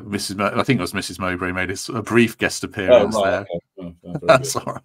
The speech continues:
Speaker 1: Uh, we'll probably just, uh, just before we end, if people have enjoyed this, do us a favour, hit like, hit subscribe, do become a channel member, uh, and give us a lovely review on iTunes and Spotify. It all makes,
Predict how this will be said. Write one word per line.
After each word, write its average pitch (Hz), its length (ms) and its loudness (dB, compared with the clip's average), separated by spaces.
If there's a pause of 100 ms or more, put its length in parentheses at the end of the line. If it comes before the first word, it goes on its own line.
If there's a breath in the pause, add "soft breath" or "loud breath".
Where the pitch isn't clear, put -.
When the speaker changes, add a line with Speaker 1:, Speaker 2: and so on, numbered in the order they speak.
(1000 loud breath)
Speaker 1:
Uh, 113 360 6
we'll 131 120 4
probably 139 320 4
just, 120 160 0
uh, 127 140 2
just 147 180 -2
before 147 240 2
we 120 120 6
end, 107 240 2
if 104 160 -6
people 127 300 2
have 110 180 -4
enjoyed 101 340 -2
this, 85 140 -8
do 117 180 2
us 107 160 -4
a - 20 -18
favour, 90 360 -4
hit - 240 -10
like, 85 240 -4
hit - 160 -16
subscribe, 80 560 -12
do 90 160 -8
become 82 260 -10
a 80 80 -10
channel 80 340 -8
member, 78 300 -8
uh, 80 460 -6
and 80 200 -8
give 82 120 -8
us - 100 -14
a 87 40 -12
lovely 110 280 0
review 90 320 -4
on 85 140 -12
iTunes 80 580 -10
and - 80 -20
Spotify. - 480 -8
It 76 60 -12
all 85 160 -10
makes, 78 260 -12